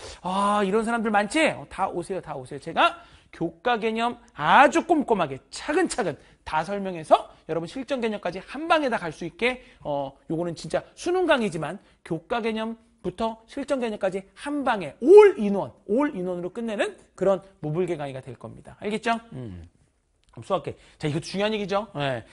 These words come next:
잘 들리는 수학 강의, 잘 들리는. 내가 계속하는 얘기지만 얘들아, 이런 애들 많아. 특히 뭐 커뮤니티 같은 데 보면 뭐 누가 좋아요, 이거 대 이거, 뭐 이선전.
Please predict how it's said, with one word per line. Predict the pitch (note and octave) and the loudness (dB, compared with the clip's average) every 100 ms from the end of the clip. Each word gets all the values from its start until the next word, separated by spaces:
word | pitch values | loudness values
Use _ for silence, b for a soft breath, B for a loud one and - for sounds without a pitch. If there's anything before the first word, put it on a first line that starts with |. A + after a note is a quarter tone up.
| B | B
잘 | - - E3+ | -10 -4 -2
들리는 | A#3 A#3 G3 E3+ | -2 -2 -4 -8
수학 | - D3+ | -14 -20
강의, | C#3+ C3 - | -20 -20 -20
잘 | - C3+ | -18 -14
들리는. | D3+ C3+ C3 | -14 -14 -12
내가 | D3+ | -10
계속하는 | D3+ - G3 F3+ | -12 -12 -10 -8
얘기지만 | D3+ C#3+ G#3+ C#3 B B B B B B B | -8 -4 -4 -4 B B B B B B B
얘들아, | C#3+ F3 G#2+ - _ b b b b b | -2 0 -2 -6 _ b b b b b
이런 | D3+ A3 D#4 | 0 2 2
애들 | A#3 | 0
많아. | E3+ G#2+ - | -2 -6 -14
특히 | - C3 | -12 -12
뭐 | - | -8
커뮤니티 | - D#4+ F4 E4 A3+ | -6 -2 -2 -2 -6
같은 | G3 F3 | -8 -8
데 | |
보면 | E3+ C#3 A#2+ A#2 C3 A2 | -8 -8 -10 -12 -14 -14
뭐 | G2 | -12
누가 | G#2+ C3 - | -8 -6 -6
좋아요, | D#3+ C#3 C#3 C3 C3+ | -6 -8 -10 -10 -12
이거 | G#2+ A#2 D#3+ | -10 -8 -6
대 | D#3 | -6
이거, | A#2 A2 D3 | -8 -8 -10
뭐 | C3+ | -10
이선전. | A#2+ A2 F3+ E3 | -12 -12 -14 -16